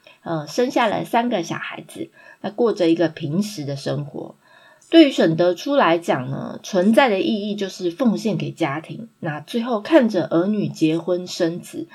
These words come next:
他们自己也组织家庭，让他能含饴弄孙。那连家中的一些孙女都，现在都已经长大，但是他却没有一天是为自己而活。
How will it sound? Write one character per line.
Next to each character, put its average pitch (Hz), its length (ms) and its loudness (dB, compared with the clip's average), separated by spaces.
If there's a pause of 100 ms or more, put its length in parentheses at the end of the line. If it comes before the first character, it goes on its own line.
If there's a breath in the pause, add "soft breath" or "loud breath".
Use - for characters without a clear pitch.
(160 loud breath)
他 202 140 2
们 185 200 0
自 208 100 -10
己 147 180 -8
也 147 140 -4
组 143 380 2
织 185 180 -10
家 185 260 0
庭， - 380 -10
让 208 160 0
他 202 160 -2
能 151 260 -6
含 156 360 -6
饴 160 240 -4
弄 160 240 -2
孙。 - 400 -8 (420 soft breath)
那 330 160 4
连 226 400 0
家 285 220 4
中 302 220 0
的 233 120 2
一 226 40 -2
些 226 200 -2
孙 269 340 4
女 208 100 0
都， 214 200 0
现 226 220 0
在 208 160 2
都 214 160 -2
已 160 60 0
经 165 180 -4
长 - 300 -6
大， - 280 -8 (300 soft breath)
但 262 160 0
是 - 260 -4 (120)
他 233 320 0 (240 loud breath)
却 277 300 2
没 170 160 2
有 170 100 0
一 175 140 0
天 175 200 -4
是 180 120 -6
为 175 260 -2
自 160 200 -8
己 - 220 -8
而 - 160 -8
活。 - 280 -12